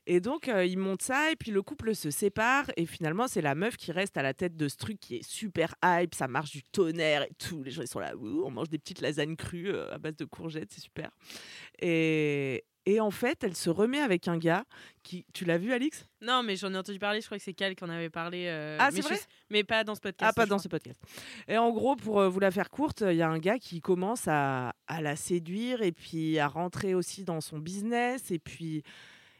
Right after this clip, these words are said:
Speaker 1: en fait, il est super chelou. Euh, tous les employés le détestent. Et bon, je vous spoil pas, mais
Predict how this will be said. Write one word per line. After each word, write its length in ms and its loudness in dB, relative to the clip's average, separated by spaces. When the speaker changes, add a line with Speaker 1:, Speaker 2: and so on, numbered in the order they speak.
Speaker 1:
en 140 -6
fait, 280 2
il 100 -8
est 120 -6
super 380 0
chelou. 580 4
Euh, 160 8
tous 200 -4
les 200 2
employés 360 2
le 80 -4
détestent. 600 0
Et 80 4
bon, 220 0
je 120 -4
vous 100 -4
spoil 360 4
pas, 180 6
mais 140 6